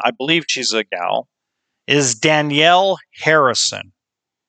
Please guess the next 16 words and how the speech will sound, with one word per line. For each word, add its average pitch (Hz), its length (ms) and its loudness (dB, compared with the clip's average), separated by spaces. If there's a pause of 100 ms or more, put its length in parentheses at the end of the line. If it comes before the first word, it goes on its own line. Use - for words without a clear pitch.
(1300)
Now, 143 140 6
I'm 202 200 4
gonna 208 160 -2
tell 196 280 2
you 190 160 2
what 160 140 2
I 156 160 6
was 139 200 -4
told. 92 420 -10 (480)
Trying 180 320 4
to 175 80 -2
contact 175 760 2
this 160 280 4
young 165 260 2
lady 160 500 2
or 123 380 2